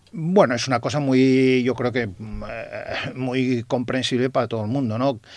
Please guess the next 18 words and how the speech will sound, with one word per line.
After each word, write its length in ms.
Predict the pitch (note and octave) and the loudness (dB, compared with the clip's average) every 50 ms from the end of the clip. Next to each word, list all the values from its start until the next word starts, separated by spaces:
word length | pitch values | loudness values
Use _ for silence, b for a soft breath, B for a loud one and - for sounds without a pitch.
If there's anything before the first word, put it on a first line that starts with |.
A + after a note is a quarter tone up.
| B B B B B | B B B B B
Yo, 180 | - B2 B2+ B2 | 0 4 4 6
una 160 | B2+ C3+ C#3 | 6 6 6
de 80 | C#3 C#3+ | 6 6
las 120 | C#3+ C3+ - | 4 4 2
cosas 260 | - - A2 A2 - | -4 -6 -6 -6 -8
que 100 | - - | -10 -8
repetimos 640 | - A2 A2 - A2 - B2 A#2+ A#2+ B2 B2 B2 - | -8 -8 -6 -6 -6 -4 -2 -2 -2 -2 -4 -4 -4
mucho 720 | A#2+ A#2+ A#2+ A#2+ A#2+ A#2+ A#2 A#2+ A#2 B2 C3+ C#3 - B2 | -4 -4 -2 -2 -2 -2 -2 -2 -2 -2 -2 -2 -4 -6
y 40 | G#2+ | -8
con 180 | - - - E2 | -8 -10 -14 -12
mucha 300 | F#2 A2 A2 - B2 A2 | -12 -10 -6 -4 -4 -4
frecuencia 840 | - A#2 A2 - C3 B2+ A#2 - - B2+ B2 B2 C3 B2+ B2+ B2 | -4 -6 -6 -4 -4 -4 -4 -2 0 0 2 2 2 2 0 0
dentro 300 | A2+ A#2 A2+ A2 - A2 | -2 -4 -6 -6 -6 -6
del 220 | A2+ A2+ A2+ A#2 A2 | -4 -4 -4 -6 -6
tema 200 | - C3+ A#2+ A#2+ | -4 -4 -2 -2
del 80 | A#2 A2 | -2 -2
contrato 340 | B2+ A2+ A2+ C#3+ C3 - G#2 | -4 -2 -2 -2 -4 -4 -6
es 240 | F#2+ - - - | -10 -10 -14 -16